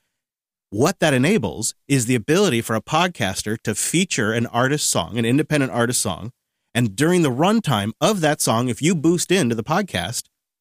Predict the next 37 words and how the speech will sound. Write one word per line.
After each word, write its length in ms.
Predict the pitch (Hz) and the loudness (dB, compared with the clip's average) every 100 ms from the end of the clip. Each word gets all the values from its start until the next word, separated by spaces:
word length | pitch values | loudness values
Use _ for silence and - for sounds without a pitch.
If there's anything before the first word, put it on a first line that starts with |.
| _ _ | _ _
the 100 | 123 | 0
artist 480 | 135 185 127 - - _ _ _ _ 135 | 2 2 0 -4 -12 _ _ _ _ -2
receives 320 | 135 127 110 | 2 2 0
those 180 | 110 - | 0 0
sats. 380 | 90 - - - _ _ _ _ _ _ _ _ _ _ | -4 -6 -12 -12 _ _ _ _ _ _ _ _ _ _
And 180 | 147 151 | 2 2
it's 240 | 156 - | 2 -2
taking 380 | - 190 190 190 | -2 -2 0 2
off 340 | 123 120 - - - | 2 0 -2 -12 -2
like 320 | 110 107 - _ _ _ | 0 0 -4 _ _ _
crazy 500 | - - 277 254 107 | -10 -2 2 2 2
right 240 | 87 92 85 | -2 -6 -8
now. 160 | 87 - _ _ _ _ _ | -12 -12 _ _ _ _ _
And 120 | 151 | 0
I 20 | |
got 140 | 151 160 | 2 0
a 40 | |
couple 260 | - 214 202 | -2 0 0
of 60 | |
podcasts 480 | - 131 110 101 98 | 2 0 0 -4 -2
I 40 | 104 | -4
want 220 | 98 90 | -4 -6
to 40 | |
recommend, 400 | 95 - 90 92 | -10 -10 -14 -6
Brentley, 260 | 123 110 120 | -6 -2 -2
and 100 | 127 | 0
I 80 | 139 | 2
know 220 | 156 190 | 2 2
you 180 | 196 214 | 2 2
know 140 | 180 | 2
which 140 | 175 185 | 2 0
ones 140 | 160 | 0
I'm 60 | 170 | 0
about 260 | 147 143 | 0 -2
to 80 | 208 | -2
talk 300 | - 120 - | -2 -2 -2
about. 320 | 117 104 107 | -2 -2 -4